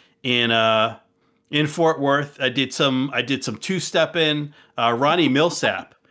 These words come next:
was, was playing, was the, the entertainment for the evening. Um, had myself a good old time. So, uh,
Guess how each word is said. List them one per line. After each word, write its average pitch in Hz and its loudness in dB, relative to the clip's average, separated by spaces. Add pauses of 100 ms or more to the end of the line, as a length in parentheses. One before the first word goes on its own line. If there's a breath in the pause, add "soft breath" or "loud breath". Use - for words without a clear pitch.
(240 soft breath)
was, 120 -2
was 120 -2
playing, 131 0
was 117 -2
the, 113 0
the 117 -2
entertainment 117 -2
for 123 -8
the 117 -8
evening. 113 -4 (380 soft breath)
Um, 107 -8
had 113 -8
myself 113 -6
a 113 -8
good 110 -6
old 101 -4
time. 101 -10
So, 101 -8
uh, 101 -6